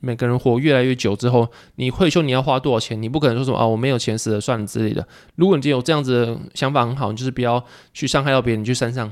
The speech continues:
然后你去山上自己就慢慢死了算了。但是如果你真的是想要活下来的话，你没有钱是会造成身边人的困扰，所以说自己的财务状况，我觉得自己也要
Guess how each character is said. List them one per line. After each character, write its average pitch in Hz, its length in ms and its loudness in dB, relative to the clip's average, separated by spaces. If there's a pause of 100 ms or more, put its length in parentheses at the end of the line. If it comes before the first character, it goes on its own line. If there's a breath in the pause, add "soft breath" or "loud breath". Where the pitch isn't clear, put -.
(120)
然 110 160 -8
后 110 60 -4
你 110 80 -6
去 123 120 -4
山 123 140 -2
上 120 240 -2
自 135 100 -6
己 117 80 -2
就 107 80 -6
慢 113 120 -6
慢 120 120 -2
死 107 140 -6
了 98 60 -2
算 104 180 0
了。 95 160 -12
但 151 80 -2
是 - 80 0
如 170 80 2
果 180 100 4
你 123 60 2
真 156 160 0
的 147 80 0
是 156 140 -4
想 123 160 0
要 131 40 0
活 131 160 0
下 147 140 0
来 117 80 0
的 113 60 0
话， 123 200 2 (460 loud breath)
你 151 140 0
没 165 100 2
有 190 100 2
钱 131 220 -4
是 151 160 0
会 147 100 4
造 139 140 2
成 110 220 -6
身 120 180 -2
边 120 140 0
人 107 120 -2
的 101 120 -4
困 120 200 0
扰， 92 160 -4
所 120 80 -6
以 117 40 -2
说 123 100 0
自 123 160 -4
己 123 80 0
的 113 140 0
财 123 160 -2
务 127 100 0
状 127 160 -2
况， 131 140 -2
我 110 80 -4
觉 120 80 2
得 127 40 2
自 151 140 -6
己 123 80 -2
也 107 100 -2
要 117 240 2